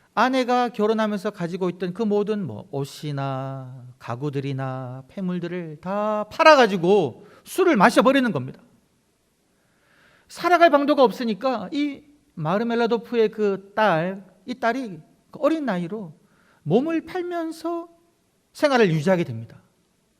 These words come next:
그런 비참한 상황을 보고는 이 사람이 도저히 이래서는 안 되겠다 싶어가지고 유력한 사람에게 찾아가가지고 간청합니다. "지금 나의 집안 상황이 이렇게 어렵고 내 딸도 이렇게 너무나 힘든 일을 하고 있으니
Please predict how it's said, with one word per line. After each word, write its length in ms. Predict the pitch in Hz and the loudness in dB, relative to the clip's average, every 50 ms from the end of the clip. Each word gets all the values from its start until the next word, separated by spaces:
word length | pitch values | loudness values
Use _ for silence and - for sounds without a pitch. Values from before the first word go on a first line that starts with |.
| _ _ _ _ _ _ _ _ _ _ _ _ _ _ _ - _ - - - _ _ | _ _ _ _ _ _ _ _ _ _ _ _ _ _ _ -20 _ -20 -20 -20 _ _
그런 220 | - 285 339 339 254 | 4 4 6 6 4
비참한 320 | 247 240 - 285 285 294 | 2 2 2 4 4 4
상황을 300 | 269 277 269 269 269 254 | 4 4 4 4 4 4
보고는 340 | 208 226 202 226 226 226 208 | 4 4 4 4 2 2 0
이 80 | 233 233 | 0 -2
사람이 360 | - - 240 233 220 214 208 | -2 -2 0 0 0 0 -2
도저히 280 | - 139 170 185 220 | -2 -4 -2 2 2
이래서는 300 | 214 185 185 185 208 185 | 2 2 2 0 0 -2
안 80 | 147 139 | -2 0
되겠다 320 | 156 170 196 190 196 180 | 2 2 0 2 0 -2
싶어가지고 1000 | 160 - 208 185 196 190 170 165 151 156 151 175 202 208 160 123 123 - - - _ _ _ _ _ _ _ _ _ _ _ _ - 143 | 0 -2 -4 -2 -2 0 0 -2 -2 -4 -2 -2 0 0 -2 -4 -8 -12 -18 -20 _ _ _ _ _ _ _ _ _ _ _ _ -6 -2
유력한 440 | 151 190 214 233 226 - 233 220 | 0 2 2 2 2 0 -4 -4
사람에게 720 | 202 - 226 202 202 196 185 160 143 131 123 107 110 123 - - - - _ _ _ - | -4 -2 -2 0 0 0 -2 -4 -6 -6 -8 -10 -10 -12 -14 -18 -20 -20 _ _ _ -18
찾아가가지고 920 | - - - 277 269 220 196 170 165 147 151 160 - 202 208 - - 185 - _ _ _ _ _ _ _ _ _ _ _ _ _ _ - | -14 -8 -4 -4 -4 -4 -4 -6 -6 -6 -8 -10 -12 -12 -12 -12 -14 -20 -20 _ _ _ _ _ _ _ _ _ _ _ _ _ _ -10
간청합니다. 800 | - - 196 254 214 - 302 330 285 185 151 147 160 - - - _ _ _ _ _ _ _ _ _ _ _ _ _ _ _ _ | -2 0 0 0 2 0 0 0 0 0 -4 -4 -10 -14 -20 -20 _ _ _ _ _ _ _ _ _ _ _ _ _ _ _ _
"지금 240 | - - 220 208 214 | -4 -2 2 4 6
나의 300 | 202 214 220 214 208 196 | 8 8 8 8 8 6
집안 260 | 196 - 190 196 202 | 4 2 2 2 2
상황이 300 | 202 202 208 196 196 196 | 2 0 -2 -2 0 0
이렇게 260 | 208 226 240 240 - 202 | 0 0 -2 -2 -2 0
어렵고 640 | 214 262 277 254 190 - - - 214 214 208 180 | 0 2 2 0 -2 -2 -6 -2 -2 0 0 2
내 200 | 165 220 247 247 | 2 2 2 2
딸도 340 | - 269 277 285 233 285 262 | 0 -2 -2 0 0 -2 -2
이렇게 600 | 285 277 311 294 302 - - 285 285 254 240 - | -2 -4 -6 -6 -10 -12 -10 -8 -6 -6 -8 -8
너무나 300 | 226 240 262 294 294 311 | -8 -8 -8 -8 -8 -10
힘든 380 | 285 - - 381 359 370 359 330 | -10 -12 -12 -8 -6 -6 -6 -4
일을 120 | 294 247 | -4 -6
하고 160 | 247 277 240 | -4 -4 -6
있으니 380 | 185 180 - - 226 226 226 | -8 -8 -8 -12 -12 -12 -12